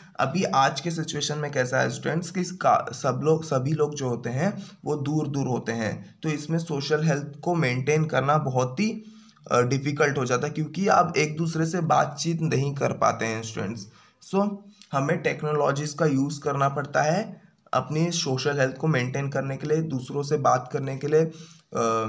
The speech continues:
दूसरों से एक रिलेशनशिप बनाने के लिए स्टूडेंट्स। So, आप एक अच्छा रिलेशनशिप अपने सोसाइटी में बनाते हैं तो उसे ही हम क्या बोलते हैं, सोशल हेल्थ बोलते हैं। क्या बोलते हैं स्टूडेंट्स, सोशल हेल्थ बोलते हैं।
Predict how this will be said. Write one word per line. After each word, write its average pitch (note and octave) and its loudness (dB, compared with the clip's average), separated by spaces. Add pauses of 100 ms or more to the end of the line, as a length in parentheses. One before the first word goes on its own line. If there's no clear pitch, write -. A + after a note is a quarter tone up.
(340)
दूसरों C3+ -4
से D3+ 4
एक D3+ 0
रिलेशनशिप D3 0
बनाने B2+ 4
के D3 -4
लिए D#3 2
स्टूडेंट्स। G3 -6 (520)
So, A#3 0 (1120)
आप D#3+ 4
एक F#3+ -2
अच्छा F#3 0
रिलेशनशिप D#3+ 2
अपने C#3+ -4
सोसाइटी C3+ -2
में D3+ 0
बनाते B2+ 2
हैं D#3+ -2
तो F#3 -2
उसे C#3 -2
ही F3 2
हम C#3+ -4
क्या C3+ 0
बोलते C3+ -4
हैं, F#3+ -2 (240)
सोशल C3+ -2
हेल्थ A2+ -2
बोलते - -8
हैं। - -10
क्या - -6
बोलते A#2+ -6
हैं B2 -2
स्टूडेंट्स, F#3 -6
सोशल A#2+ -10
हेल्थ A2 -8
बोलते - -10
हैं। - -14